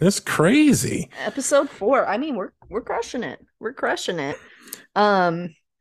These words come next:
Speaker 2: I, I'm, I am excited for this episode.
Speaker 1: H-, have you, uh, h-, how, how was your past week?
Speaker 2: Past week was a lot of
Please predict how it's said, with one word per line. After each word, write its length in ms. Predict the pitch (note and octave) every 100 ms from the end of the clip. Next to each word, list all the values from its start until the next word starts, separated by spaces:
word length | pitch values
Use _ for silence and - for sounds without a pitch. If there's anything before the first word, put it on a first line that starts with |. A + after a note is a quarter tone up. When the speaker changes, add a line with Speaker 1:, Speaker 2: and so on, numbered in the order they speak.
| _ _ _ _ _ _ -
Speaker 2:
I, 240 | G#3 G#3+ -
I'm, 420 | F#3 G#3+ C4 D#4 D4 _ _
I 100 | B3
am 200 | B3 D4
excited 420 | D#4 - D#4+ C4
for 120 | - -
this 180 | -
episode. 460 | - - - - - -
Speaker 1:
H-, 60 | - _ -
have 200 | A2 G#2+
you, 260 | A#2 A#2+
uh, 300 | A2+ A2 A2 G#2 - _ -
h-, 140 | A2+
how, 340 | G#2+ G#2 A2+ A2+
how 100 | A#2+
was 140 | A#2
your 80 | A2+
past 360 | - G#2 G#2 -
week? 440 | E2+ - - - _ _ _ _ _ -
Speaker 2:
Past 340 | G#3+ C4 -
week 240 | A#3 B3 G3+
was 600 | G3 F#3 F3+ - - -
a 40 | F#3+
lot 160 | F#3
of 180 | F#3+